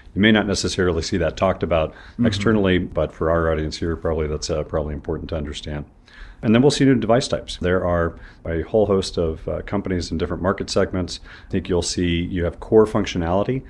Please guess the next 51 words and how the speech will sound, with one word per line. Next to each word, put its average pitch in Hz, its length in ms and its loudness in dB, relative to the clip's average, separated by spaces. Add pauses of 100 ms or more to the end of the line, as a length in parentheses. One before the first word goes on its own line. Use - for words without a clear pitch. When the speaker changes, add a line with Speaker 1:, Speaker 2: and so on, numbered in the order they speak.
(240)
Speaker 1:
in 92 80 4
some 101 160 2
of 95 40 4
these 92 140 2
device 95 260 2
types. - 400 0 (140)
That 90 140 -4
was 82 100 -8
great. 104 280 2
Get 90 140 0
that 87 120 2
out 90 120 4
in 87 80 -6
version, 85 460 -2 (240)
first 87 240 -4
iteration. 87 560 -2 (300)
But 87 160 2
as 85 120 2
you 87 60 -4
get 87 160 -2
the 87 60 -4
nuances, 82 580 0
as 78 140 -4
you 80 80 -4
know, 80 160 -2
in 80 60 -2
the 76 80 -4
devices, 85 600 -4 (240)
you 98 80 -6
know, 85 60 -2
"Well, 82 120 2
I 85 60 2
wanna 92 160 2
be 82 100 -2
able 80 120 0
to 78 80 -6
do 82 280 0
X 85 200 -2
and 78 120 -6
Y. 110 380 2 (440)
I'm 87 200 0
willing 92 220 2
to 82 60 -2
put 95 180 -2
that 87 140 4
into 80 160 -2
the 73 60 -8
standard 98 380 0
because 80 220 -4
it's 78 200 -4
a, 76 180 -2